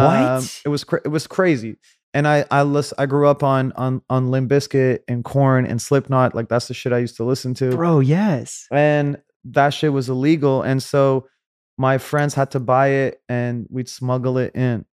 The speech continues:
Speaker 2: So, like, when, like, for us kids here, like, the parental advisory stickers and hiding it from our parents, like, "No, no, no, that's cute." You were over here
Speaker 1: No, it was
Speaker 2: straight up
Speaker 1: illegal. It was
Speaker 2: smuggling.
Speaker 1: literally,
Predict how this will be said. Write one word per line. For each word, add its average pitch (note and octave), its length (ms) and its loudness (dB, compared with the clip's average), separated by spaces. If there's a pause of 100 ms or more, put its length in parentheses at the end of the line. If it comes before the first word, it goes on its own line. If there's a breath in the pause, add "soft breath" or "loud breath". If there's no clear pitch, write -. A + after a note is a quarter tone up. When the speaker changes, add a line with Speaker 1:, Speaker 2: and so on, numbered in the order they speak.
(120)
Speaker 2:
So, A3 160 -2
like, F#3 180 2
when, E3 320 2
like, C#3 220 0
for D#3 240 0
us F3 180 2
kids D3+ 300 2
here, D3+ 280 4
like, C3 180 2
the C3+ 60 -2
parental C#3 600 2
advisory C3 680 0
stickers C3 480 -4
and B2+ 120 -2
hiding C#3+ 320 0
it C3+ 100 -4
from C#3 160 0
our B2 140 -2
parents, C#3 480 -2
like, C3 160 -2
"No, D3 180 -4
no, C3 140 -2
no, A#2+ 180 -2
that's B2 260 -2
cute." C3 360 -4
You D#3 160 4
were E3+ 160 6
over D3 240 4
here E3 80 0
Speaker 1:
No, F3+ 140 2
it C3+ 140 0
was F3+ 140 0
Speaker 2:
straight D#3 300 2
up E3 100 6
Speaker 1:
illegal. F3 320 2
It F3 80 2
was D#3+ 100 4
Speaker 2:
smuggling. E3+ 520 2
Speaker 1:
literally, F3+ 360 2